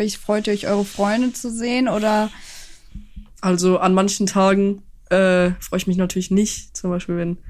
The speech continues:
Speaker 2: irgendwelche Tests anstehen, dann fällt dir ein, oh, scheiße, heute ist ein Test. Hätte ich mal ein bisschen mehr lernen müssen für einen Englischtest oder so.
Speaker 1: Mhm.
Speaker 2: Und dann,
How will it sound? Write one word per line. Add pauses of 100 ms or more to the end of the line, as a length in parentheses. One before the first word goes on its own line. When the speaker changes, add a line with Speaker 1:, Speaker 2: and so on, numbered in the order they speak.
(240)
Speaker 2:
irgendwelche
Tests
anstehen, (400)
dann (180)
fällt
dir
ein,
oh, (180)
scheiße,
heute
ist
ein
Test. (460)
Hätte
ich
mal
ein
bisschen
mehr
lernen
müssen (520)
für
einen
Englischtest
oder
so.
Speaker 1:
Mhm.
Speaker 2:
Und
dann,